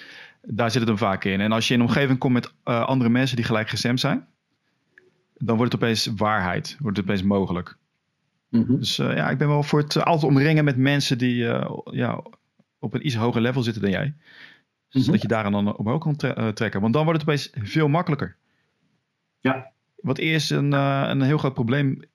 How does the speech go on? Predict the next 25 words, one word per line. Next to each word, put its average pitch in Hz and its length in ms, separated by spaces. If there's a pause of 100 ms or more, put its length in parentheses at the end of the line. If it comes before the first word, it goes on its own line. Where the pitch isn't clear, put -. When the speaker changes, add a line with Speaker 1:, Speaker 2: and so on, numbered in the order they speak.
(160)
Speaker 1:
lijkt 170 400
te 127 80
zijn, 101 380 (460)
dat - 160
vervalt 165 380
compleet. 208 400
En - 60
je 131 60
denkt, 139 200
waarom 147 200
heb, 147 360
waarom 160 200
heb 160 80
ik 143 80
me 127 80
daar 127 200
zorgen 131 260
over 107 140
gemaakt? 92 380 (2500)
Dus 120 140
dat 156 120
is - 80
voor 143 100
mij, 135 280
eh, 120 120